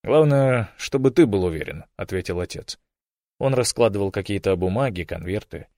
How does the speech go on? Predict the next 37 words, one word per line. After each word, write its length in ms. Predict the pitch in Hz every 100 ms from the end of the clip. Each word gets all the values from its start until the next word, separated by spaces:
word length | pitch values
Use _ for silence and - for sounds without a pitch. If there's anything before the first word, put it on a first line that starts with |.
| _ _ _ _ _ _
«Мы-то 360 | 156 196 185 110
что, 480 | - 101 80 - -
нас 280 | - -
можно 300 | 190 190 170
уже 180 | 165 151
не 140 | 156 147
спрашивать. 760 | - 120 95 - - - - _ -
Нам 320 | 113 135 139
время 320 | 127 117 104
тлеть, 400 | - 131 190 -
а 80 | 101
вам 240 | 98 143
цвести». 640 | 147 90 - - - - - _ _ _ _ -
Фак, 400 | - 98 - _
да 200 | 85 78
что 340 | - - -
ещё 280 | 120 92 123
за 160 | 107 113
«мы»? 400 | 113 131 90 - _ _ _ _ _ _ _
Только 240 | 113 113
что 280 | - 170 117
Алекс 280 | 127 127 -
ещё 180 | - 120
сомневался, 640 | 131 131 143 117 82 87
даже 200 | 82 87
несмотря 400 | 90 107 98 101
на 100 | 95
то, 120 | 101
что 200 | 107 -
уже 220 | 98 98 90
надел 280 | 87 92
куртку 480 | 90 160 139 - 85
и 200 | 90 98
пока 300 | 95 104 107
шёл 260 | 98 98 85
до 140 | 85
двери, 360 | 87 139 123